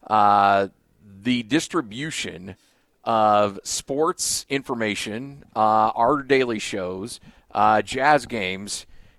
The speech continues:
is going to be enhanced in a big, big way thanks to this partnership. And we are thrilled, we are excited,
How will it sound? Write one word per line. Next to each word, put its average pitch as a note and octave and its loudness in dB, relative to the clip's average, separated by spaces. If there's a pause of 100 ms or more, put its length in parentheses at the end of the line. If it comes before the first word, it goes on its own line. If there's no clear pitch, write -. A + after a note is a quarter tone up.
is G#2 -2
going C3+ -2
to A#2 -12
be A#2 -4
enhanced A2 -6
in A#2+ -6
a A2 -4
big, A#2 -4
big A2+ -2
way G#2+ 0
thanks A#2+ -8
to A#2 -10
this G2+ -6
partnership. F#2+ -4
And G#2 -10
we C3 -4
are G2+ -4 (280)
thrilled, D#3+ 0
we B2+ -2
are A2 -2
excited, D3+ 0